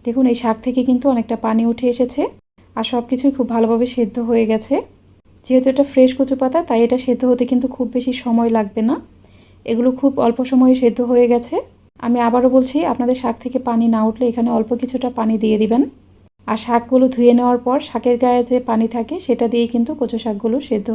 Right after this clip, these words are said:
হয়ে যায়। দেখুন, এখানে সব কিছুই ভালোভাবে সেদ্ধ হয়ে গেছে। এই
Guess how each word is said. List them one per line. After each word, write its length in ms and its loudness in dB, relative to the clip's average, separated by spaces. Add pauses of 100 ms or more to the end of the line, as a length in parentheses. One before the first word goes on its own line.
হয়ে 220 0
যায়। 140 -2 (520)
দেখুন, 260 0
এখানে 220 2
সব 220 0
কিছুই 280 -2
ভালোভাবে 360 2
সেদ্ধ 200 -2 (120)
হয়ে 160 4
গেছে। 280 -2 (580)
এই 80 0